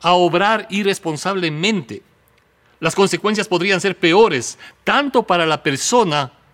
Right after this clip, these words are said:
como también, lamentablemente, a veces para quienes más amamos y no queremos afectarlos. Entonces, valentía no es imprudencia,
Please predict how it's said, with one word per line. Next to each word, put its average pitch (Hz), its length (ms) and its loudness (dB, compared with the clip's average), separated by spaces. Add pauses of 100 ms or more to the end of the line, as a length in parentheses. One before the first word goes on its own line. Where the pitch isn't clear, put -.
(320)
como 160 200 -2
también, 151 480 0
lamentablemente, 143 640 -4
a 139 40 -6
veces 143 180 -8
para 127 220 -2
quienes 131 260 -6
más 147 160 -2
amamos 139 420 -4 (220)
y 131 80 -6
no 160 180 0
queremos 147 600 0 (180)
afectarlos. 117 800 -6 (880)
Entonces, 160 440 0
valentía 151 480 -2
no 143 160 -2
es 147 100 -8
imprudencia, 107 720 -10